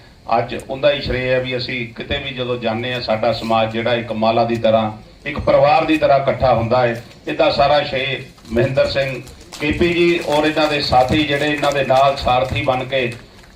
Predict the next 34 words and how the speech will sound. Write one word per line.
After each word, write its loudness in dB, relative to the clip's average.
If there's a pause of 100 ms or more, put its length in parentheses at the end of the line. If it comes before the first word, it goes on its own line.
(140)
ਚਾਹੇ 0 (580)
ਉਹ -8
ਸੁਰਿੰਦਰ 0 (280)
ਰਾਣਾ 2
ਜੀ -4
ਹੈ, 0 (800)
ਨੇਗੀ -2
ਸਾਹਿਬ 0
ਹੈ, 4
ਅਨੂਪ -4
ਜੀ -8
ਹੈ, -2
ਜਿੰਨੀ -2
ਵੀ 2
ਟੀਮ -2
ਹੈ, -6 (380)
ਇਹ -4
ਸਾਰਿਆਂ 0
ਦਾ 0 (260)
ਸਮਾਜ -2
ਨੂੰ -8
ਇਕਜੁੱਟ -8
ਕਰਨ -4
ਦੇ -8
ਵਿੱਚ -10
ਬਹੁਤ 0
ਵੱਡਾ -2
ਯੋਗਦਾਨ 0
ਹੈ, -4 (300)
ਕਿਉਂਕਿ -8
ਬੁਲਾਰੇ 0
ਬਹੁਤ 0
ਜ਼ਿਆਦਾ 2
ਹੈ। 4